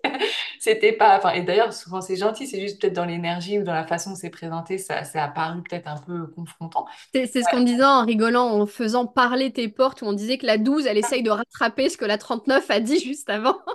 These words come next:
Speaker 1: C'est ça, et tu vois,
Speaker 2: Non,
Speaker 1: la
Speaker 2: revenez,
Speaker 1: prudence,
Speaker 2: c'était gentil,
Speaker 1: c'est ça.
Speaker 2: revenez.
Speaker 1: C'est, je, euh, tu vois, genre, non, c'était, voilà, c'était, c'était bienveillant, il y avait de l'amour là-dessous. Et, euh, et en même temps, tu vois, <laughs> t'as mon père qui va me dire toujours, euh,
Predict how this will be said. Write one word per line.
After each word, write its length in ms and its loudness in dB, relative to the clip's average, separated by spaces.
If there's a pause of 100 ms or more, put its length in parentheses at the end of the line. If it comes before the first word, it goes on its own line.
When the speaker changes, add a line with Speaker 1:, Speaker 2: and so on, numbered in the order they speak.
(140)
Speaker 1:
C'est 100 4
ça, 320 4
et 120 6
tu 100 -8
vois, 140 6
Speaker 2:
Non, 60 8
Speaker 1:
la 80 6
Speaker 2:
revenez, 300 0
Speaker 1:
prudence, 20 -20
Speaker 2:
c'était 360 2
gentil, 340 -2 (260)
Speaker 1:
c'est 200 -8
ça. 80 4
Speaker 2:
revenez. 300 2 (640)
Speaker 1:
C'est, 280 -4
je, 140 0
euh, 440 0
tu 80 -2
vois, 120 6
genre, 240 2
non, 180 -2
c'était, 440 0
voilà, 220 6
c'était, 360 -6
c'était 240 -4
bienveillant, 520 0
il 80 -2
y 40 4
avait 180 2
de 60 -8
l'amour 340 2
là-dessous. 340 -4 (480)
Et, 180 8
euh, 280 2 (400)
et 140 2
en 120 6
même 240 2
temps, 260 -2
tu 200 -8
vois, 260 4 (400)
<laughs> 460 -16
t'as 140 6
mon 180 -4
père 200 -2
qui 140 -8
va 160 2
me 60 -4
dire 200 -6
toujours, 420 -6
euh, 320 0